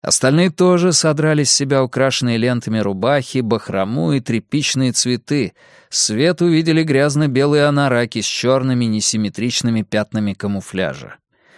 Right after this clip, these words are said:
Скрежетали мечи, всовываемые в ножны, проверялись луки, подтягивались ремешки брони и шлемов.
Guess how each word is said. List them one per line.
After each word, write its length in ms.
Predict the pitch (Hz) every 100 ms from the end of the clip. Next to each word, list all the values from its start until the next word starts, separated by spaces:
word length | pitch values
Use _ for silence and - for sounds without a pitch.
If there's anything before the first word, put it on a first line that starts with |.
| - _
Скрежетали 720 | - - 120 113 120 131 131 131
мечи, 480 | 127 117 - 127
всовываемые 880 | 127 - 127 127 127 123 120 120 120
в 140 | 110 120
ножны, 560 | 120 120 104 113 107 - - _
проверялись 640 | 123 127 135 139 139 -
луки, 600 | 117 123 143 131 135 131 117 -
подтягивались 840 | 104 - - 139 135 143 139 -
ремешки 480 | 123 120 110 - 127
брони 500 | 120 117 110 110 117
и 40 |
шлемов. 680 | 110 - 113 101 65 -